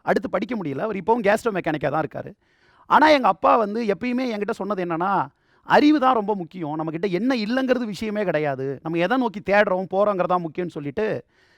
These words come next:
பழைய நியூஸ் பேப்பர் கடையில இருந்து கதை புக்லாம் வாங்கிட்டு வந்து கொடுப்பாரு. அதையெல்லாம் நாங்க ரெண்டு பேரும் படிப்போம்.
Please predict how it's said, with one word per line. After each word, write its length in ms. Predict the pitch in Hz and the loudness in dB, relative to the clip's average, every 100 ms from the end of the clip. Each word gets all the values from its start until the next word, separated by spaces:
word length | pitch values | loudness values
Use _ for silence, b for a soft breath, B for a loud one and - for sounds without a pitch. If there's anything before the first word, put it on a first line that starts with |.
| b | b
பழைய 280 | - 214 285 | 2 4 4
நியூஸ் 220 | 262 302 | 2 -2
பேப்பர் 240 | - 277 240 | 2 2 2
கடையில 260 | 202 196 | 0 0
இருந்து 180 | 185 185 | -2 -2
கதை 220 | 214 185 | 0 0
புக்லாம் 200 | 214 196 | 0 0
வாங்கிட்டு 240 | 208 170 160 | -2 -2 -4
வந்து 80 | 143 | -8
கொடுப்பாரு. 480 | 143 - 123 196 - _ _ _ | -8 -10 -10 -12 -16 _ _ _
அதையெல்லாம் 460 | - 185 233 240 269 | -4 4 6 8 6
நாங்க 180 | 233 196 | 4 0
ரெண்டு 180 | 180 180 | -2 -4
பேரும் 180 | 190 | -4
படிப்போம். 500 | 170 170 170 135 208 | -4 -6 -6 -10 -10